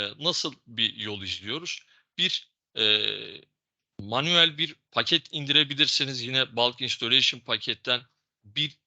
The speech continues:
E D R agent'ı indirebilirsiniz. Bunun ayrı bir agent'ı var. Bu E D R'ı kurmak için ya da direkt panel üzerinden de buradan aslında,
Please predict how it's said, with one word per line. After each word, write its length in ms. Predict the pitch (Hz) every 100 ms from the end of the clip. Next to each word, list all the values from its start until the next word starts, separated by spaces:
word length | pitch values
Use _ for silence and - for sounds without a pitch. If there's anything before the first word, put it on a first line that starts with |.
| _
E 200 | 131 131
D 220 | 127 143 160
R 140 | 127
agent'ı 380 | 113 120 120 156
indirebilirsiniz. 1000 | 151 131 139 135 123 120 - 143 143 120
Bunun 300 | 127 143 - _
ayrı 300 | 113 123 135
bir 120 | 131 120
agent'ı 380 | 113 104 113
var. 260 | 135 156 - _ _ -
Bu 140 | 135
E 140 | 135 123
D 180 | 123 131
R'ı 80 |
kurmak 420 | 147 - 123 123 -
için 280 | - 170 - _ _ -
ya 180 | 151 160
da 260 | 160 - -
direkt 300 | 160 151 -
panel 240 | 151 160
üzerinden 600 | 147 135 123 120 127 127
de 160 | 151 139
buradan 280 | 139 139 135
aslında, 600 | 127 - 131 127 143